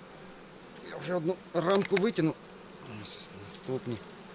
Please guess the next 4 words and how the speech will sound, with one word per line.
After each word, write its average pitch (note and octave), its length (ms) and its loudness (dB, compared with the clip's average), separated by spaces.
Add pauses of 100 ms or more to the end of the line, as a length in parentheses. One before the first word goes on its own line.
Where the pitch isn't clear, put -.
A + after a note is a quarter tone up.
(2750)
Повні. G#2+ 400 6 (1700)
Як C3 240 4
його B2+ 200 6
струсювати, C#3+ 580 0